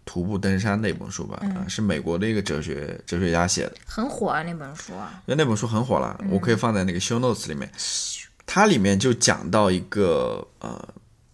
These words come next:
Speaker 1: 尼采的一个说法嘛。
Speaker 2: 嗯。
Speaker 1: 嗯，他的一句非常有，有名的一个名言嘛，就是“成为你自己”嘛。
Speaker 2: 嗯。
Speaker 1: “Become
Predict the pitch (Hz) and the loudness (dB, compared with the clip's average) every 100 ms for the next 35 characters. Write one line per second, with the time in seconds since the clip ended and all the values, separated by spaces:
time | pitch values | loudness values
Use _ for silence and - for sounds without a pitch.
0 | - _ _ - 104 131 - 82 57 64 | -20 _ _ 0 2 2 0 -2 -4 -4
1 | 76 92 85 58 - - 147 170 - 76 | -4 -2 -2 -2 -4 2 2 4 0 -4
2 | - - - 208 180 190 92 76 67 - | -12 -12 -2 -2 -2 -2 -2 -4 -6 -4
3 | 120 120 113 110 131 156 143 104 62 - | 0 2 2 0 0 2 4 2 0 -4
4 | - 69 78 78 71 90 95 92 82 82 | -6 -2 -2 -2 -4 -2 -2 -2 -4 -4
5 | 80 92 76 71 71 82 80 - - - | -2 -2 -2 -4 -6 -6 -6 -8 -10 -12
6 | - _ _ - - 107 127 131 69 - | -20 _ _ -8 0 2 2 2 -2 -4
7 | 87 82 50 - - 208 196 214 220 - | -6 -6 -8 -12 -4 -2 -2 -4 -10 -10
8 | - - 190 180 185 87 | -10 -4 -2 0 0 -2